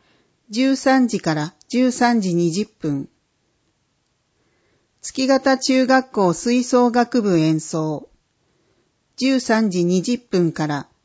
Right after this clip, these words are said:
十三時五十分。月形太鼓。十三時五十分から十四時二十分。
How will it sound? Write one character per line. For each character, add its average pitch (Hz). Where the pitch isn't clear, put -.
十 254
三 226
時 180
五 170
十 190
分。 147
月 -
形 262
太 233
鼓。 -
十 269
三 196
時 165
五 175
十 220
分 170
か 160
ら 143
十 254
四 208
時 175
二 165
十 202
分。 -